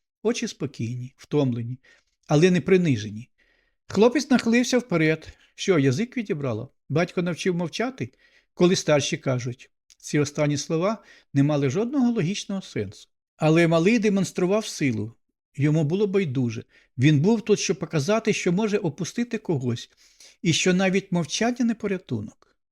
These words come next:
«Я бачу, з тебе б вийшла непогана статистка в серіалі «Покоївки мого батька». Тільки рот треба тримати на замку. А стоп, ти і так це робиш. Молодець».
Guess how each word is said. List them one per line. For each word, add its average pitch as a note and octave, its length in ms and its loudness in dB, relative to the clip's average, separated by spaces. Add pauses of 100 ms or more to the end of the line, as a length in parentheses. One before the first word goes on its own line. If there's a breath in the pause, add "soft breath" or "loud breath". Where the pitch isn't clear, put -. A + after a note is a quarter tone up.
(800)
«Я A3 160 2
бачу, G#3+ 300 0
з - 60 -6
тебе G3+ 240 0
б - 120 -4
вийшла G#3 340 -2
непогана A3+ 460 0
статистка C3+ 680 -4 (380 soft breath)
в - 60 -14
серіалі D#3+ 500 4
«Покоївки A3+ 560 -2
мого G3+ 220 -4
батька». A2 400 -8 (680)
Тільки G3+ 320 4
рот C4+ 220 2
треба C#3 300 2
тримати C#3 480 -2
на F3 160 -2
замку. F#3 460 -6 (600)
А F3+ 120 -4
стоп, - 360 -2
ти G#3 160 0
і G3 160 -2
так A#3+ 260 -4
це A#3 140 -6
робиш. B2+ 400 -4
Молодець». G#3 640 -4